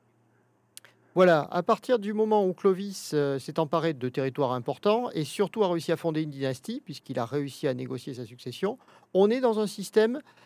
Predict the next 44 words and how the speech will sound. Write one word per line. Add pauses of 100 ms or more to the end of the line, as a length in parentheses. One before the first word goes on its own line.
(580)
administratif
au
centre,
il
n'y
a
pas
trop
de
doute.
On
sait
qu'ils
produisent
de
l'écrit,
alors
on
a
très,
très
peu
conservé,
hein.
On
a (120)
une
lettre
de
Clovis,
c'est
tout,
hein. (420)
On
a (120)
quatre
ou
cinq
lettres
qui
lui
ont
été
expédiées.